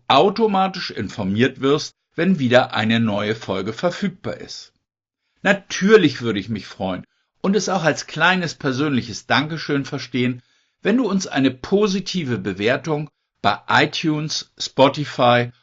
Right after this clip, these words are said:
oder wo immer du diesen Podcast hörst, hinterlässt.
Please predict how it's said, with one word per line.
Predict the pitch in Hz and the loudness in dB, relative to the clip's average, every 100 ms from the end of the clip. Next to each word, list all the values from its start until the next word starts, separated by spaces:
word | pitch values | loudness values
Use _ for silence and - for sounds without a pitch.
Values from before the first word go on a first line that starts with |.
| _ | _
oder | - 147 143 | 0 2 2
wo | 139 127 - | 0 -4 2
immer | 185 190 190 | 2 4 2
du | 160 | -2
diesen | 117 120 127 120 120 | -2 0 0 0 0
Podcast | 120 107 - - 107 - - | 0 -4 -2 -6 -6 -6 -6
hörst, | 98 90 - - | -2 -2 -4 -10
hinterlässt. | 107 101 120 107 87 - - | -8 0 2 2 0 -4 -14